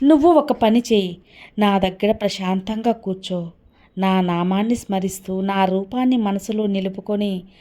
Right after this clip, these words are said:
మంచి ఆలోచనలు చేస్తూ ఉండు. మంచి నీ చెంతనే ఉంటుంది. ఇక జరిగిపోయినవన్నీ, జరిగిపోయిన కాలమన్నీ వదిలేసి కొత్త జీవితం వస్తుందని ఆనందపడు.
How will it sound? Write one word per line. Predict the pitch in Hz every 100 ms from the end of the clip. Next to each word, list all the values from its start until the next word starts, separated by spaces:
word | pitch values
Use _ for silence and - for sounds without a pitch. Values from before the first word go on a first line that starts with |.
| - - -
మంచి | 208 220 254 - 285
ఆలోచనలు | 214 190 226 254 240 214 208
చేస్తూ | 196 190 208 202
ఉండు. | 190 180 175 175 - _ _ _ _
మంచి | 185 185 185 226
నీ | 214 202 185 190
చెంతనే | 175 175 180 196
ఉంటుంది. | 220 190 190 175 165 175 - _ _ _ _ _ _ _ -
ఇక | 302 302 302 214
జరిగిపోయినవన్నీ, | 175 202 190 214 214 214 262 285 247 220 214 214
జరిగిపోయిన | 196 190 196 196 196 214 233
కాలమన్నీ | 226 185 185 190 185 185 196
వదిలేసి | 185 180 190 196 196 202 180 - - _ _
కొత్త | 196 - -
జీవితం | 262 226 208 214 202
వస్తుందని | 185 185 - 185 185 190 196
ఆనందపడు. | 170 165 165 190 202 196 165 170